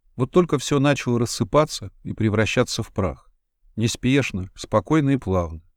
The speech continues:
Рассыпались деревья, здания, столбы, лавочки, дороги. Везде, куда ни глянь, в метре над землей висели коконы. Вадим потрогал руками оболочку.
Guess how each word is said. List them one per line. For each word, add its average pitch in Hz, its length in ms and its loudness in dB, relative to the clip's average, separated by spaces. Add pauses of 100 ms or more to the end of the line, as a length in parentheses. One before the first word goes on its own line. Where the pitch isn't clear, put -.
(300)
Рассыпались 110 600 0
деревья, 101 560 -2 (240)
здания, 107 600 0 (180)
столбы, 110 720 -2 (260)
лавочки, 110 680 0 (220)
дороги. 101 580 0 (360)
Везде, 127 520 0
куда 117 260 2
ни 113 120 2
глянь, 147 380 0 (140)
в 92 120 -4
метре 117 280 2
над 104 180 0
землей 113 380 2
висели 104 360 0
коконы. - 500 -10 (380)
Вадим 135 340 0
потрогал 113 460 0
руками 107 360 0
оболочку. 90 540 -2